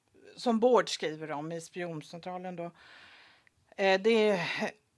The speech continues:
de avlyssnar ju ryssarna och skickar de här, eh, informationen till O N, eh, F R A.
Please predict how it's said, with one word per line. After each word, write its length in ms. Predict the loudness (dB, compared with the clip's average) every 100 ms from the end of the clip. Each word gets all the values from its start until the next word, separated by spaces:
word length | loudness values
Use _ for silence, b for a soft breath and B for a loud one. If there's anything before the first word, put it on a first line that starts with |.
| _ _ _ _ _ _ _
de 520 | 2 4 6 6 4 4
avlyssnar 580 | 4 4 0 -4 -4 -2
ju 360 | -2 -4 -6
ryssarna 480 | -10 -10 -6 -6 -6
och 280 | -6 -10 -8
skickar 480 | -2 -2 2 2 2
de 180 | 0
här, 320 | -2 -4 -6 -6
eh, 360 | -2 -2 -4 -10 -18 _ _ _
informationen 760 | -6 0 2 2 0 -2 -2 -4
till 260 | -4 0
O 240 | 0 -2 -6
N, 280 | -4 -6 -12 _ _ _ _ b b b b b
eh, 380 | -2 0 2 -2
F 140 | -2
R 80 | -2
A. 200 | -2